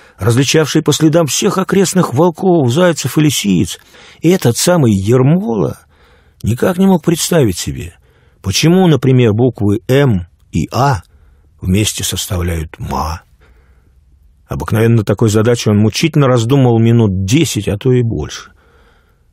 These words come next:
Причем его смуглое худое лицо с впалыми черными глазами, все ушедшее в жесткую черную бороду и большие усы,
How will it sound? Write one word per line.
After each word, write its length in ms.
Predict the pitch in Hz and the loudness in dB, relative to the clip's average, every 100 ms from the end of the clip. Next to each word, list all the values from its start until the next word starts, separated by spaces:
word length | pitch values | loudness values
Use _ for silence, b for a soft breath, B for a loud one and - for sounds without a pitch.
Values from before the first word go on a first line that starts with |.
| - | -18
Причем 240 | - 110 | -4 0
его 140 | 107 104 | 2 0
смуглое 500 | - 127 120 107 98 | 2 2 4 2 2
худое 380 | - 117 117 110 | 2 2 4 2
лицо 340 | 101 - 139 | 0 0 0
с 100 | - | 0
впалыми 460 | - 127 104 98 92 | -4 -2 0 0 -2
черными 420 | - 120 107 104 | -2 0 0 0
глазами, 560 | 110 107 135 131 92 b b b b b | 0 0 0 0 -2 b b b b b
все 220 | - 120 | -2 0
ушедшее 480 | 110 127 104 - 98 | 0 0 -2 0 0
в 40 | |
жесткую 420 | 92 113 95 - | 0 -2 0 -4
черную 440 | 95 120 101 98 90 | -2 0 2 2 2
бороду 320 | 113 107 101 | 2 0 0
и 80 | 101 | 0
большие 400 | 98 95 107 95 | -2 -2 -4 -4
усы, 380 | - 135 110 | 0 0 0